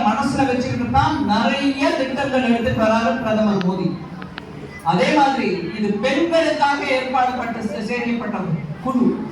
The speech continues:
மீட்டு. இந்த ஒரு சந்திப்புல நான் உங்களுக்கு சொல்ல விரும்புறது என்னன்னா, பெண்களை நடுமையமா வச்சுக்கிட்டு திட்டம் போடுறாங்கன்றது இல்லையே. பெண்ணை முன்காட்டி, முன் நிறுத்தி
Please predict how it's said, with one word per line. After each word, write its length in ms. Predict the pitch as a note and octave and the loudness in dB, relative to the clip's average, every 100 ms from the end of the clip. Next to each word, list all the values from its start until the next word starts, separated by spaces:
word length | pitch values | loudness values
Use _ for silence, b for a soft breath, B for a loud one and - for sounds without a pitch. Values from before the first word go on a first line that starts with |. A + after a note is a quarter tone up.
| - - | -10 -8
மீட்டு. 340 | A#3 - A#3+ - C#3+ - - - - - - - - - - - | 0 2 2 0 -8 -12 -14 -16 -16 -14 -14 -14 -14 -14 -10 -4
இந்த 360 | - D4+ D#4 D#4 | 0 2 2 2
ஒரு 640 | C#4+ C#4+ C4+ B3+ B3+ B3+ - | 4 4 4 4 0 -4 0
சந்திப்புல 560 | C4 C4+ E4 F4 - D4+ D4 | 2 2 2 0 0 0 2
நான் 260 | C4+ B3 | 4 2
உங்களுக்கு 280 | A#3+ A#3 A3 | 2 0 -2
சொல்ல 220 | A#3+ B3+ | -2 -2
விரும்புறது 460 | C#4+ B3 G#3+ F#3+ F#3 | 0 0 0 0 0
என்னன்னா, 440 | F3+ G3+ F#3+ F3 G#3 C#4+ - - - - - - - - - - - - | 0 0 0 2 2 0 -4 -10 -12 -14 -16 -14 -14 -14 -12 -12 -10 0
பெண்களை 600 | B3+ D#4 E4+ E4 D#4+ D#4 - - - F3+ | 2 4 4 4 4 4 2 -4 -8 0
நடுமையமா 720 | A3 B3 D4+ C#4+ C#4+ D#4+ E4 E4 | 2 4 4 2 4 4 6 4
வச்சுக்கிட்டு 460 | - - C#4+ C#4 | 2 -4 -6 -6
திட்டம் 360 | C4+ C4 C4+ C4 | -6 -2 -2 0
போடுறாங்கன்றது 640 | B3+ A#3+ A#3 A#3 G#3+ G#3+ | 2 4 4 2 0 0
இல்லையே. 500 | G3+ G#3+ G3+ E3 C#3 - - - - - - - - | 0 0 -2 -2 -4 -8 -12 -14 -14 -14 -16 -12 2
பெண்ணை 400 | - C#4+ E4+ F#4 E4+ | 4 4 4 4 4
முன்காட்டி, 960 | D#4+ D#4+ F4 E4+ D#4+ E4 F4 - E4+ | 2 2 2 2 4 4 4 0 -4
முன் 340 | D#4 D4 D#4 D4+ | 0 0 0 2
நிறுத்தி 560 | C#4 D#4+ - - F4 | 2 2 -2 -4 -2